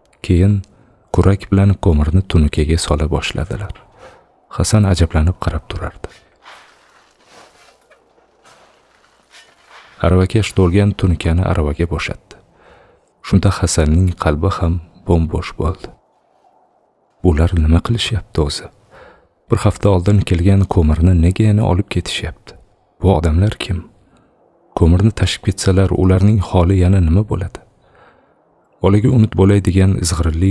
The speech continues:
kunlar yana jonlandi. Ko'z oldi qorong'ilashdi. Hasanda savollar ko'p edi, biroq ularni berish mumkin emas edi.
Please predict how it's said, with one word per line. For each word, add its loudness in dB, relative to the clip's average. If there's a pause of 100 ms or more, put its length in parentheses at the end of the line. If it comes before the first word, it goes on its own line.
kunlar 0 (760)
yana 2
jonlandi. -4 (680)
Ko'z 0
oldi -4
qorong'ilashdi. -8 (580)
Hasanda 0
savollar 0 (120)
ko'p -8
edi, -12 (100)
biroq 0 (540)
ularni 2
berish 0
mumkin -2
emas -10
edi. -8